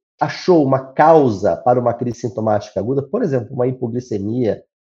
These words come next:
e essa altura você vai pedir o retorno ao laboratório e tem uma hiponatremia, se for uma causa sintomática aguda passível de correção, não é obrigatório fazer a droga de segunda linha. Por exemplo, ah, ele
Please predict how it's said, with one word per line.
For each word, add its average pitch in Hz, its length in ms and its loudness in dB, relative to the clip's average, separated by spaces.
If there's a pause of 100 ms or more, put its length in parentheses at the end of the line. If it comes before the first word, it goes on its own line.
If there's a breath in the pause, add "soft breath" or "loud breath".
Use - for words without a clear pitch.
(140)
e 135 60 4
essa 139 140 2
altura 135 400 2
você 113 180 -2
vai 135 120 0
pedir 120 260 -4
o 123 40 2
retorno 117 320 0
ao 117 60 0
laboratório 113 500 0
e - 20 -18
tem 127 120 0
uma 127 140 0
hiponatremia, 113 840 -2 (400)
se - 160 -8
for 240 240 -2
uma 226 140 0
causa 127 760 4
sintomática 131 880 -2
aguda 104 260 -4
passível 139 680 -2
de 107 80 -4
correção, 127 960 -2 (500)
não 208 220 2
é - 60 8
obrigatório 143 580 4
fazer 135 560 0
a 123 80 2
droga 123 320 2
de 127 80 -12
segunda 131 320 -4
linha. 156 340 -4 (200)
Por 226 80 -6
exemplo, 113 260 -4
ah, - 160 -2
ele 123 180 -10